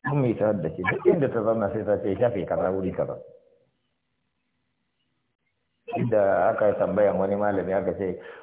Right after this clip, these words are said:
"Wai da Allah ana tambayawa Jibrilu ne. Wai me ya haƙiƙanin Qur'ani?" Yadda za a ce, "Wannan Qur'ani Jibrilu ya karɓo shi daga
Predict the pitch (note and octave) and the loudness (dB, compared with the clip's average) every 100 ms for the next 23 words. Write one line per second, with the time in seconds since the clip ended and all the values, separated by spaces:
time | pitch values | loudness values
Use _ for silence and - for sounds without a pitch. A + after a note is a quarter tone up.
0 | - G2+ G#2+ G2+ - G#2 G2 F2 - F2+ | -4 0 0 0 -2 0 0 0 0 -2
1 | E2+ - G#2 D#2+ F#2+ A2+ E2 E2 F2 E2 | -2 -2 0 0 0 -2 -6 -6 -6 -6
2 | D2+ D2+ D#2+ _ _ _ _ _ _ _ | -10 -12 -18 _ _ _ _ _ _ _
3 | _ _ _ - F2 G2+ A2+ G2+ F#2+ F#2+ | _ _ _ -10 -2 0 0 -2 -2 -4
4 | F2 F2 F2+ D#2+ F2 F2 - D2+ F2 F2 | -4 -6 -6 -6 -6 -6 -4 -4 -4 -8
5 | D#2 - _ _ _ _ _ _ _ _ | -12 -20 _ _ _ _ _ _ _ _
6 | - D2+ G2 - F#2+ E2 F2+ E2+ - F2 | -6 -2 0 2 0 2 2 0 0 -2
7 | D#2+ - - - - F2 A2 G2 F2 E2+ | -2 -6 -16 -18 -6 -2 0 -2 0 0
8 | D2 D#2+ G2+ F#2 E2 E2+ F2+ G2 F#2 F2 | 0 -2 -2 -2 -4 -4 -2 0 0 0
9 | F2 - F#2 F2+ F2 - D#2+ D#2 E2+ | 0 0 -4 -2 -6 -4 -4 -2 0